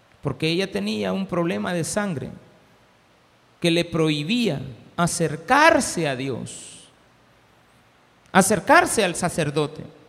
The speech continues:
acercarse al profeta, al pastor, a lo que sea, al hombre mismo. Ella no podía decir,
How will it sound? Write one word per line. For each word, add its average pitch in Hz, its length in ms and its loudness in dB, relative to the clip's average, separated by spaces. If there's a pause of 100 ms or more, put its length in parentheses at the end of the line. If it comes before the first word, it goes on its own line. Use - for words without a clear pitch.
(800)
acercarse 247 960 6
al 151 340 -2
profeta, 147 720 -2
al 127 220 -8
pastor, 185 560 0
a 131 60 -2
lo 135 120 -4
que 208 100 -4
sea, - 360 -2 (560)
al 147 200 2
hombre 285 380 8
mismo. 262 360 -4 (1200)
Ella 240 240 4
no 240 160 -2
podía 233 840 0 (140)
decir, 180 640 0